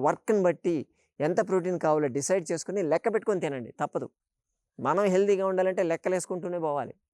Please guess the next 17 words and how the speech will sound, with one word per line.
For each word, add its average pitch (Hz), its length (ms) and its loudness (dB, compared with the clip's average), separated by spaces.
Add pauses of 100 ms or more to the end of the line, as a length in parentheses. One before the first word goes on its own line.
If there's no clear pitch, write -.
(460)
ఎందుకంటే 156 380 0
హెల్త్ 170 240 2
పోయిందనుకోండి, 170 540 0
లెక్కలు 202 340 2
లేకుండా 190 260 2
పోతాయి 160 340 0
డబ్బులు. 117 220 -8 (1800)
కాబట్టి 143 340 -2 (1160)
మిత్రులారా, 143 440 0 (360)
కొంచెం 160 460 -2
మీరు 139 280 0
తినే 127 180 -2 (180)
మంచి 135 360 -4
పదార్థాలు, 117 580 -4 (340)
తినేటివి 139 540 0 (400)
సెలెక్టివ్‌గా 139 680 -2
తినండి, 120 440 -2